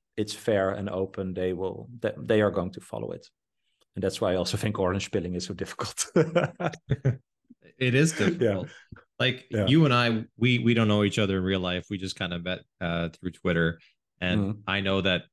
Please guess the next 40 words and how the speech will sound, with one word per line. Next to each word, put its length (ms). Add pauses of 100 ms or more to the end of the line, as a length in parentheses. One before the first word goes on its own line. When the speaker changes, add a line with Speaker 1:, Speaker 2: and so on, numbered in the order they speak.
(120)
Speaker 2:
eventually 520
I'll, 220
I'll 100
make 220
my 80
way 200
to 100
the 100
Netherlands. 500
And 80
I 80
know 140
that 240
if 160
you 140
and 80
I 320 (120)
hopefully 360
can, 200
like, 200
connect 460 (300)
in 140
person, 420
like, 220
you 80
and 80
I 100
will 100
hit 140
it 100
off. 300 (120)
'Cause 100
that's, 240
that's 240
the 80
thing 240
is, 140
like, 200 (540)
we 120
don't, 280